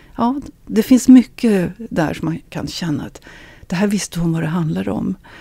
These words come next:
Hon levde ju ensam och ogift hela sitt liv, men vi vet ju inte. Hon kanske, det finns spekulationer. Det var någon, någon, eh, redaktör någonstans som skrev till någon annan som jag såg i ett brev att hon kanske hade ett barn någonstans som hon försörjde och sådär, va? Det,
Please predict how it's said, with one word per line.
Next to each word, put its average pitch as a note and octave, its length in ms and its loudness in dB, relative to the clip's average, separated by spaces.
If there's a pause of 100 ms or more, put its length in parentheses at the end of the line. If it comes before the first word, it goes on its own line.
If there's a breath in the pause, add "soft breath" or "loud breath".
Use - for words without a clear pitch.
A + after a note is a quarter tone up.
(600 loud breath)
Hon A3 120 2
levde G3 260 4
ju G#3 80 4
ensam F#3+ 460 4
och G3 60 4
ogift E3+ 360 -2
hela E3 160 0
sitt F3 180 -6
liv, E3+ 160 -2
men F3 140 2
vi G3 80 2
vet E3 340 -2
ju D#3+ 60 -2
inte. - 360 -6 (640)
Hon G3+ 280 -6
kanske, G3+ 360 -4 (260 loud breath)
det A#3 100 -2
finns C#4 200 0
spekulationer. F3+ 800 -2
Det F3 80 -2
var G3 120 0
någon, G#3 300 2 (640 loud breath)
någon, G#3 380 4
eh, F#3 240 2
redaktör F3+ 880 0
någonstans D#3+ 480 -2
som D#3 100 -2
skrev D#3+ 280 -4
till E3 180 -6
någon E3+ 280 -2
annan D3+ 380 0
som - 180 -8
jag - 120 -6
såg - 300 -8
i A#2+ 60 -8
ett - 160 -12
brev C#3 320 -6 (600 loud breath)
att - 120 -12
hon G3+ 80 -8
kanske A#3+ 400 0
hade G3 260 -2
ett E3+ 120 -4
barn D#3+ 320 -2
någonstans - 560 -6
som - 100 -6
hon E2 100 -2
försörjde - 540 -10
och - 80 -16
sådär, - 220 -14
va? G3 120 -8
Det, G#3 180 -8